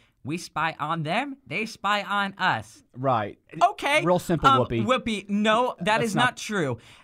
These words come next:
Speaker 1: 'Cause people have made the argument, some of my liberal friends on, like, Instagram and Twitter,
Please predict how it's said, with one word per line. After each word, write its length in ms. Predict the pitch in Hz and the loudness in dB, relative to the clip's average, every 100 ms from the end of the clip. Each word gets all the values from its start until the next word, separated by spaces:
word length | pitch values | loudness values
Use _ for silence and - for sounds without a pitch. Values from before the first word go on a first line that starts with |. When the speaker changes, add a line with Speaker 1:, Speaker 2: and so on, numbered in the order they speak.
| _ | _
Speaker 1:
'Cause 140 | - 220 | -6 -4
people 300 | 226 - 190 | -4 -2 -2
have 100 | 165 | 0
made 200 | 175 156 | -2 -4
the 100 | 156 | -2
argument, 480 | 143 151 165 165 | -2 -2 -6 -6
some 120 | 156 139 | -6 -6
of 60 | |
my 140 | 135 127 | -4 -4
liberal 300 | 123 120 127 | -6 -8 -6
friends 280 | 135 127 | -6 -4
on, 100 | 127 | -4
like, 220 | 117 113 110 | -6 -8 -8
Instagram 480 | 120 113 131 127 | -10 -8 -6 -4
and 100 | 120 | -4
Twitter, 400 | 110 127 120 127 | -6 -6 -6 -6